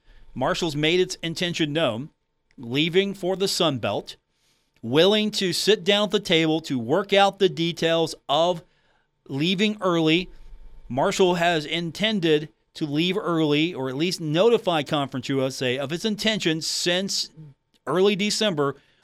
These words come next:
leaving early. Let's work out the details. And the three schools are saying, "No, conference didn't wanna work with us.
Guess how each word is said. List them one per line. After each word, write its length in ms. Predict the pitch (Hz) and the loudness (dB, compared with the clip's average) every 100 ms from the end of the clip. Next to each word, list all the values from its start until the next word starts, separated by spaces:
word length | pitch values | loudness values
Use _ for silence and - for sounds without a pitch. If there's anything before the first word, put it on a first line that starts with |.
| _ - | _ -10
leaving 520 | 135 185 214 214 214 | 0 0 2 0 0
early. 480 | 190 208 147 110 113 _ _ _ _ _ _ _ _ _ _ _ 120 | 0 2 2 0 -4 _ _ _ _ _ _ _ _ _ _ _ -4
Let's 240 | 151 - | -4 0
work 220 | 156 190 | 2 4
out 180 | 208 190 | 4 4
the 60 | 170 | 2
details. 580 | 180 185 143 113 113 - _ _ _ | 0 2 2 2 -2 -12 _ _ _
And 280 | - 190 202 | 0 2 2
the 60 | 185 | 0
three 220 | 170 185 | 0 0
schools 380 | 185 175 196 190 | 2 2 2 0
are 60 | |
saying, 500 | 160 - 202 208 180 170 _ _ _ _ _ _ _ _ _ _ _ - | -2 0 0 -2 -4 -12 _ _ _ _ _ _ _ _ _ _ _ -10
"No, 460 | 123 147 220 120 92 - - - _ _ _ _ _ - - _ | -2 2 2 0 -6 -20 -20 -20 _ _ _ _ _ -20 -20 _
conference 380 | - 147 156 165 | -4 -4 -2 -4
didn't 160 | 170 180 | -2 -2
wanna 140 | 180 | 0
work 220 | 165 220 | 0 0
with 160 | 151 - | -2 -4
us. 300 | 90 - | -12 -12